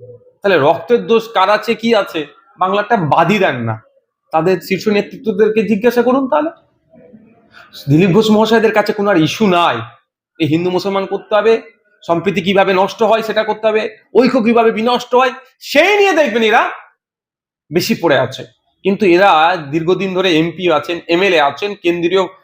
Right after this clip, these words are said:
রাজ্য সরকার দিচ্ছে না ডেভেলপমেন্টের জন্য, সেটা আমিও সা-, সাফার করছি, আমিও এর প্রতিবাদ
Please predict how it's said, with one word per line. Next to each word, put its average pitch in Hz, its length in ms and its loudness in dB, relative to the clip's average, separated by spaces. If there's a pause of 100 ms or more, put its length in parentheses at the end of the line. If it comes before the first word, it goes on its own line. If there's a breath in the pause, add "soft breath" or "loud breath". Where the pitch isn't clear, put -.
রাজ্য 196 240 0
সরকার 196 360 -2
দিচ্ছে 196 260 -8
না 202 180 2
ডেভেলপমেন্টের 185 640 -2
জন্য, 196 220 -2
সেটা 185 200 -4
আমিও 190 260 -2
সা-, 190 260 -6
সাফার 190 260 -2
করছি, 196 320 -10
আমিও 175 220 0
এর 175 60 -2
প্রতিবাদ 190 320 -2